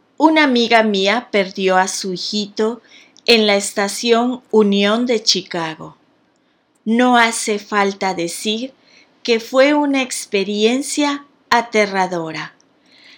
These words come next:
Lo llamaba con desesperación mientras regresaba la escalera mecánica, volviendo sobre sus pasos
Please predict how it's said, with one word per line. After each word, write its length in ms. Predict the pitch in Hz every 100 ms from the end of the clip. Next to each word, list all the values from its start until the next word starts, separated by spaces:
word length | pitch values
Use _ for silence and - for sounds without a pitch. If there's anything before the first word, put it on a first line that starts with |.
| -
Lo 160 | 220 220
llamaba 760 | 226 208 202 214 233 262 269
con 220 | 247 208 202
desesperación 1400 | 196 - 202 180 - - 190 180 185 - 190 170 165 170 _ _ - - -
mientras 600 | 226 226 220 214 208 -
regresaba 880 | 214 196 196 196 - 220 214 226 226
la 120 | 214
escalera 680 | 202 - 202 190 190 190 190
mecánica, 920 | 180 - 175 156 160 - - 160 - _ _ - _
volviendo 760 | 208 208 196 220 226 247 254 285
sobre 460 | - 247 220 208
sus 380 | 196 - 190 -
pasos 680 | - 220 247 247 247 247 -